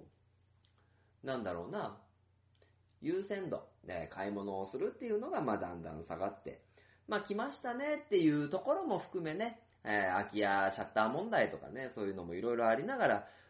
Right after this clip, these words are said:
まあ、今後、商店街っていうのがどういうね、あの、形で、あの、推移していくのかなと、えー、いう、まあまあ、過渡期だとは思うんですよね、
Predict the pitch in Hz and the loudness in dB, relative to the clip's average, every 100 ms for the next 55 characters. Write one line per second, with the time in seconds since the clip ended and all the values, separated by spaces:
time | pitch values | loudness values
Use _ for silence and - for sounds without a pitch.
0 | - 208 170 123 107 98 95 92 87 87 | 2 6 8 8 6 4 2 0 -2 -2
1 | 87 82 82 - 320 359 359 381 - - | -2 -2 -4 -2 0 0 -2 -4 -6 -14
2 | _ _ _ _ _ - 131 113 117 107 | _ _ _ _ _ -4 -2 0 0 0
3 | 87 90 - - 254 202 127 98 104 98 | 0 -2 -4 -6 -4 0 2 2 4 2
4 | 90 69 127 139 101 87 85 - 90 87 | -2 -4 -2 0 0 -2 -6 -6 -6 -6
5 | - 85 82 - - - - - 95 92 | -6 -8 -8 -12 -20 -20 -12 -6 -4 -4
6 | 110 101 85 76 - 101 101 98 85 117 | 0 0 0 -6 -2 -2 -2 -6 -4 -2
7 | 175 294 - - - - - 92 90 85 | -2 -4 -2 -4 -4 -16 -10 -6 -6 -6
8 | 82 82 82 82 82 82 120 135 - - | -8 -10 -12 -14 -14 -8 -2 -2 -2 -10
9 | _ _ _ _ _ _ _ _ _ _ | _ _ _ _ _ _ _ _ _ _
10 | - - 208 160 156 117 - - - 392 | -20 -2 2 4 4 2 2 0 0 -2
11 | 415 - 151 120 104 101 95 85 80 113 | -4 0 2 4 2 2 0 0 0 -2
12 | 240 185 95 67 55 50 - 71 202 | 0 0 0 -4 -10 -12 -12 -8 -6